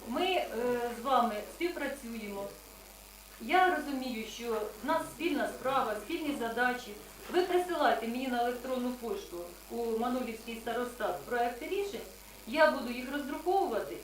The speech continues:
і за вказаною адресою доставляти, бо це стосується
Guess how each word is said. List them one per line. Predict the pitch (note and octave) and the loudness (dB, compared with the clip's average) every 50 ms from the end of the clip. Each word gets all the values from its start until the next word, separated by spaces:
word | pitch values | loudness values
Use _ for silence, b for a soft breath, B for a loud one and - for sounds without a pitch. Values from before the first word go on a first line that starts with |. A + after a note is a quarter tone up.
| - - - | -12 -10 -6
і | B3 B3+ | -2 4
за | C4 D#4 D#4 | 6 6 6
вказаною | D#4 D#4+ D#4+ D#4+ D#4 C#4+ C#4 C4+ C4+ C#4 C#4+ | 8 8 6 6 6 4 2 -2 -2 0 0
адресою | C#4+ C#4+ D4+ E4+ F#4 - - G#3+ A3 A3+ A3 | 0 0 2 2 2 2 0 -2 -4 -4 -4
доставляти, | A3 F#3+ - - D4 - - G#3 G3 F3+ F3+ - F3 G#3 | -4 -4 -2 0 0 0 0 0 -2 -2 -2 -6 -8 -8
бо | A#3 C4 - | -8 -6 -4
це | G4 G4+ | -2 -2
стосується | G4+ - B3 A#3+ - D4+ D#4+ D4+ D4 - - - A#3+ A3+ G#3+ G3 | -2 -2 -6 -10 -8 -6 -4 -4 -4 -4 -4 -4 -2 0 0 -2